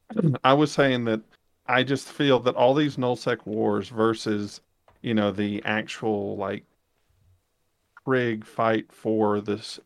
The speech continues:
you know, different se-, uh, star systems where it was important, you know?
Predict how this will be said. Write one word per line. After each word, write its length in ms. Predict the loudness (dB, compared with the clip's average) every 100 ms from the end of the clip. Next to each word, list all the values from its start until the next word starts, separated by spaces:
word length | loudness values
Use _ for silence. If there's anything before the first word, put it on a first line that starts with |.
| -10
you 120 | -6
know, 140 | -6 -8 0
different 420 | 0 0 -4 -6 _ _ _ _
se-, 340 | -16 -6 -4 -2
uh, 280 | 0 0 0 -6 -20
star 500 | -20 -2 2 4 2
systems 600 | 0 -4 -4 -8 -8 -8
where 220 | -4 -4
it 80 | -4
was 180 | -2 0
important, 800 | -2 -2 0 0 -2 -10 -12 -10
you 80 |
know? 280 | -10 -8 -10